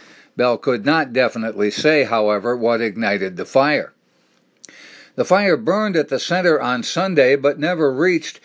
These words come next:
either the museum wing or the education section on the other end of the building.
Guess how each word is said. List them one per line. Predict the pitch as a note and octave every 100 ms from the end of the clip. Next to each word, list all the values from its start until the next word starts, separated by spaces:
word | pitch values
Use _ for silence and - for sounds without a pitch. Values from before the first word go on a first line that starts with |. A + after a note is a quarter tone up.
| - -
either | D3+ F3 D3+ D3+ C#3+
the | B2+ C#3 C3+
museum | C3 C3 A#2 F3 F3+ C#3+
wing | B2+ A#2+ B2+
or | D3 C#3 C3+
the | C#3
education | C3+ C3+ C3+ - G3 F#3 C#3+ A2
section | - A#2 G#2+ - D3+ D#3 - - -
on | C#3 C#3+
the | C3+
other | C3 C3 B2
end | B2
of | A#2+
the | B2
building. | D#3+ F3+ B2+